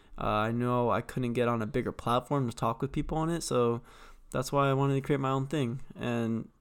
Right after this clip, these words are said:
to talk with people about it. I love football. Um, I remember every morning when I was a little kid, I would wake up, watch N F L Sunday Countdown with Chris Boomer. I loved watching that. Uh, I would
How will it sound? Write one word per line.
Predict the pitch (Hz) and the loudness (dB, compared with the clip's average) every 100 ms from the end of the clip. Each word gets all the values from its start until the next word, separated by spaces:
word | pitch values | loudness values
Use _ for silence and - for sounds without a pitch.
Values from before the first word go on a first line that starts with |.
| _ | _
to | - | -10
talk | 117 123 123 - - | 0 0 0 -8 -8
with | 127 123 | -6 -4
people | 131 - 107 | -2 0 2
about | 107 110 | 2 2
it. | |
I | 110 | 0
love | 117 123 120 - - - - | 2 2 2 -6 -18 -20 -8
football. | - - - - - - - - - | -8 -6 -8 -8 -12 -16 -18 -20 -12
Um, | - 113 113 110 113 - | -4 -2 -2 -2 -4 -2
I | |
remember | 123 131 127 | 0 2 4
every | 123 120 | 4 2
morning | 117 120 127 131 127 | 0 2 2 2 0
when | 117 | 0
I | |
was | 113 | -2
a | 120 | -2
little | 110 | -4
kid, | - - 127 123 | -4 0 2 4
I | 117 | 2
would | 113 | 2
wake | 120 123 - | 0 0 2
up, | 120 117 - - - - | 2 2 -6 -20 -20 -8
watch | 120 123 117 - | 0 0 0 -2
N | 123 | -2
F | 123 131 | 0 0
L | 123 | 0
Sunday | 131 117 107 | 0 -2 -4
Countdown | - 131 123 131 123 123 120 | -2 0 0 2 2 2 2
with | 117 110 - - - | 0 0 -4 -12 -4
Chris | 135 | -2
Boomer. | 127 120 139 139 131 | -2 2 4 4 2
I | 123 | 2
loved | 117 120 123 139 | 2 2 2 4
watching | 123 123 127 120 | 2 2 0 0
that. | 117 117 - - - - | 0 0 -4 -16 -20 -8
Uh, | 113 117 110 - | -4 -2 -2 -2
I | 117 | -2
would | 113 | -4